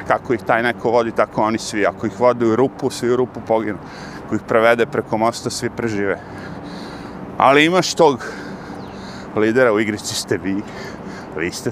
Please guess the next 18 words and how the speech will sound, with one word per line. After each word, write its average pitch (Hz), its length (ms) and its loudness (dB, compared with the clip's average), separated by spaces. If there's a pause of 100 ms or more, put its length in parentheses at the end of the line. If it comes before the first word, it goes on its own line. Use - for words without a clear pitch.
taj, 120 120 0 (1600)
koji 175 120 8
jednostavno 196 440 4
kontroliše 180 720 4 (760)
milione 160 480 6
ljudi, 151 360 4 (380)
a 143 140 8
oni 151 140 2
su - 160 -4
svi 147 220 -2 (100)
kao 131 160 4
taj, 120 300 2 (680)
bez 123 180 4
mozga, 107 340 2
bez 104 220 0
ičega, 107 340 -2
samo 113 440 2
ono, 110 320 0